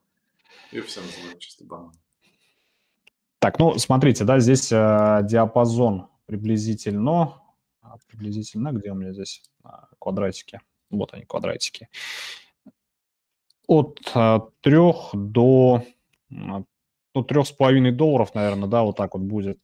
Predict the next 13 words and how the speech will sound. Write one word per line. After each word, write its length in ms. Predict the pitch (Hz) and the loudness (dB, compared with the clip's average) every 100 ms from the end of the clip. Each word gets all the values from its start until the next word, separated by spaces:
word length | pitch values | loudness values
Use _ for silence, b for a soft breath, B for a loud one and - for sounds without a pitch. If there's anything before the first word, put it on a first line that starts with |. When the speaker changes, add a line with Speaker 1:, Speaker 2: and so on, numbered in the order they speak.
| - | -12
Speaker 2:
Э, 100 | 98 | -8
такой 240 | 104 - | -4 -2
достаточно 380 | 107 120 98 107 | 0 0 0 -2
широкий 360 | - 127 110 | 2 2 0
диапазон, 560 | 98 107 107 131 147 190 | 0 0 2 0 2 2
он 140 | 110 | 2
как 180 | 104 98 | -2 -6
и 40 | 101 | -8
сопротивление 600 | 98 107 135 160 190 175 | -8 -6 -4 -2 0 -2
выступал, 680 | 135 - 135 139 127 113 _ | -4 -8 -4 0 0 -2 _
а, 180 | 98 101 | -10 -2
в 60 | 117 | 0
августе, 560 | 107 104 - 107 98 | 0 -2 -8 -16 -16